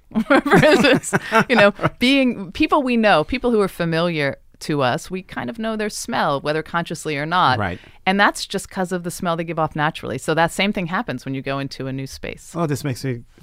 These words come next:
Speaker 2: I'm, I'm an only child, so I have
Speaker 1: Aw.
Speaker 2: no idea what you're talking about.
Speaker 1: <laughs>
Speaker 2: Sharon, a listener from Jersey City, is a dog walker and asks, "When walking a group of dogs, do you let them sniff the ground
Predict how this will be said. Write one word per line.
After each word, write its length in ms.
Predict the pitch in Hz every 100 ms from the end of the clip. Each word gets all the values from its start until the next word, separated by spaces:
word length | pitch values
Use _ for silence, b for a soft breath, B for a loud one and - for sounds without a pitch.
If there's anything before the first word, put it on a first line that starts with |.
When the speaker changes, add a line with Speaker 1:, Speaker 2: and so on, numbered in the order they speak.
| 285 113 -
Speaker 2:
I'm, 240 | 120 123 127
I'm 140 | 127
an 80 | 135
only 220 | 131 127
child, 420 | 127 139 104 76
so 200 | - 127
I 40 | 120
have 140 | 175
Speaker 1:
Aw. 120 | 208
Speaker 2:
no 100 | 190
idea 240 | 202 165 208
what 100 | 180
you're 120 | 190
talking 260 | 143 175 185
about. 240 | 147 135 302 -
Speaker 1:
<laughs> 160 | - -
Speaker 2:
Sharon, 480 | 170 180 190 160 147
a 100 | 143
listener 400 | 147 160 160 151
from 200 | 143 127
Jersey 340 | 135 131 127
City, 300 | 117 135 135
is 100 | 117
a 60 | 113
dog 280 | 113 113 113
walker 300 | 107 107 113
and 260 | 120 113 127
asks, 460 | 135 139 - - B B B
"When 220 | 139 139
walking 380 | 131 185 - 202
a 40 | 135
group 360 | 110 131 160
of 180 | 156 113
dogs, 500 | 120 113 92 80 -
do 120 | 123
you 180 | 123 123
let 220 | 131 147
them 160 | 139 117
sniff 340 | - 131 117
the 100 | -
ground 480 | 104 131 147 196 208